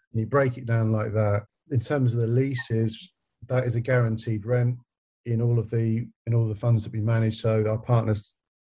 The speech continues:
take on the repairs, the voids, the bad debt, and all of that. So that really is the risk-adjusted bit, whereby if you were actively asset managing it yourself, could you get a slightly higher return?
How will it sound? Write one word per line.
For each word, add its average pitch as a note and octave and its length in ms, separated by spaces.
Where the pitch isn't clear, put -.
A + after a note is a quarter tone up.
take A2 320
on A2 220
the G#2 340
repairs, G#2+ 880
the A2 80
voids, G#2+ 840
the A#2+ 60
bad G#2+ 340
debt, G#2+ 340
and A2+ 100
all A2 220
of F#2+ 140
that. A#2 280
So A#2 140
that A#2+ 240
really B2+ 380
is A#2 220
the A#2+ 100
risk-adjusted B2 880
bit, A2+ 300
whereby A2 540
if B2 180
you A#2+ 120
were A#2+ 120
actively B2 440
asset A#2+ 240
managing A#2 400
it - 20
yourself, A2+ 420
could A2+ 160
you A2+ 60
get A#2 140
a A2+ 40
slightly A#2+ 440
higher A#2 260
return? A#2+ 580